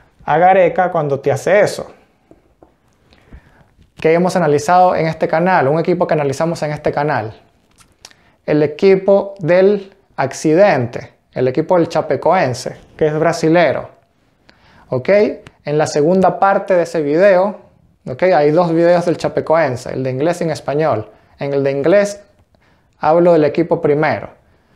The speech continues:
pero en el de español cometí el error, cometí el error, porque era un video como más de homenaje,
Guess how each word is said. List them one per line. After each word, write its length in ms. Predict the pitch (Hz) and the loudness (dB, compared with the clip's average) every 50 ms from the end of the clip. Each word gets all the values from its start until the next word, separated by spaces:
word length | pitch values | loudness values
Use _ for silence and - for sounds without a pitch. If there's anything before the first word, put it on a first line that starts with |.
| _ _ _ _ _ | _ _ _ _ _
pero 160 | _ 139 135 135 | _ -2 -2 -2
en 60 | 135 | -2
el 120 | 139 135 | -2 -2
de 60 | 135 | -2
español 720 | 127 - - - - 143 147 175 214 208 170 170 175 170 | -4 -4 -4 -4 -2 0 2 2 4 4 4 2 2 0
cometí 380 | 170 - 139 131 127 127 - 151 | -2 -2 -2 -2 -4 -2 0 2
el 100 | 156 151 | 2 4
error, 480 | 160 156 160 196 208 196 170 165 185 - - - _ _ _ _ _ _ _ _ _ _ _ _ _ _ _ _ _ _ | 4 2 4 4 4 4 4 2 0 -4 -8 -16 _ _ _ _ _ _ _ _ _ _ _ _ _ _ _ _ _ _
cometí 360 | _ - 117 117 113 110 - 135 | _ -10 -10 -10 -8 -6 -4 -2
el 80 | 131 | 0
error, 500 | 139 143 147 175 180 160 156 147 - - - _ _ _ _ | 0 0 2 2 2 2 2 -2 -4 -8 -16 _ _ _ _
porque 220 | 131 120 117 123 | -10 -8 -6 -4
era 160 | 123 127 135 | -4 -4 -4
un 140 | 143 147 143 | -4 -4 -2
video 440 | 147 147 147 147 143 147 147 147 147 | -2 0 2 2 2 2 0 -2 -2
como 180 | - 135 127 | -4 -6 -4
más 260 | 123 123 127 127 127 151 | -4 -4 -6 -4 -2 -2
de 80 | 151 151 | -2 -2
homenaje, 680 | 135 127 127 147 180 202 180 151 - - 175 170 175 | -2 -2 -2 0 0 0 0 0 -2 -4 -6 -6 -8